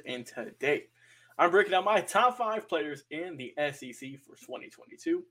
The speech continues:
So if you enjoy the list, please like, comment, share, and subscribe. And if you don't, oh, hey, it's my list, but drop a comment anyways. Let me know your top five,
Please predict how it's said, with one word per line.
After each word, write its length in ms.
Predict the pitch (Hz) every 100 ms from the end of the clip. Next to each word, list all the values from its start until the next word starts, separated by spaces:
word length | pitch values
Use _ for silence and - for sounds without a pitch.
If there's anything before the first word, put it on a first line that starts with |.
| _ _ _ _
So 180 | 233 240
if 100 | 214
you 80 |
enjoy 340 | 202 160 185 254
the 40 |
list, 380 | 254 254 302 - _ _ -
please 300 | 196 254 -
like, 300 | 147 151 147
comment, 220 | 147 135
share, 140 | - 143
and 100 | -
subscribe. 420 | - 359 311 -
And 80 | 320
if 100 | -
you 60 | 139
don't, 240 | 294 262 - -
oh, 120 | 247
hey, 240 | 165 147 - _ _
it's 180 | 190 220
my 200 | 247 262
list, 240 | 247 240 196
but 80 |
drop 220 | 196 240 185
a 40 |
comment 320 | - 180 170
anyways. 320 | 165 156 151 -
Let 140 | 180 233
me 60 |
know 80 | 220
your 240 | 180 180
top 280 | 180 151 127
five, 240 | 147 131